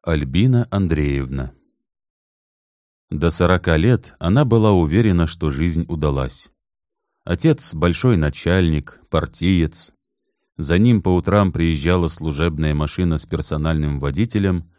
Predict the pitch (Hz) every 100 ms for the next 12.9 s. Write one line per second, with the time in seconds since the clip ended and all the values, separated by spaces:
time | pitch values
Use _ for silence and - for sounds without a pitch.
0 | _ _ _ _ - 147 123 110 82 85
1 | - 107 107 92 82 87 - - 82 80
2 | 73 73 76 73 73 71 78 71 73 67
3 | 64 - _ _ _ _ _ _ _ _
4 | _ _ 78 107 139 147 - 120 120 113
5 | 139 131 - 85 82 85 127 101 67 -
6 | _ _ _ 104 120 - 147 123 92 87
7 | 107 104 98 90 - 80 80 71 73 113
8 | 131 120 113 - _ _ - 151 80 73
9 | 107 104 - 73 82 - 85 82 69 67
10 | - 50 - _ _ _ _ _ _ _
11 | _ - 92 98 107 113 - 87 87 95
12 | 87 85 90 76 82 110 107 87 82